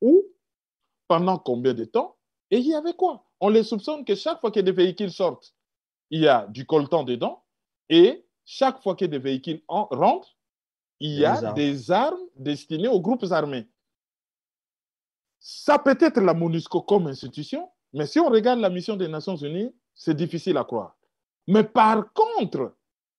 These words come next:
Speaker 1: certains dirigeants de la monusco, dans un environnement d'affaires à fond la caisse, certaines personnes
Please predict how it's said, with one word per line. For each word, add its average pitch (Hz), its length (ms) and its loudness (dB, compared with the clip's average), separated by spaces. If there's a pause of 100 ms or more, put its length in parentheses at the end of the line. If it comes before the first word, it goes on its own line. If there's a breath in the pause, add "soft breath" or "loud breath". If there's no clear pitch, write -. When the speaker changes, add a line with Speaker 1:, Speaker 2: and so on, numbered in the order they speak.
(180)
Speaker 1:
certains 254 720 2
dirigeants 202 460 -4
de 165 100 -2
la 135 120 -2
monusco, 131 640 -6 (400)
dans 196 400 2
un 311 240 0
environnement 180 920 -2
d'affaires 165 680 2
à 135 80 -2
fond 175 180 -6
la 123 160 -4
caisse, - 420 0 (320)
certaines 156 640 0
personnes 254 460 -4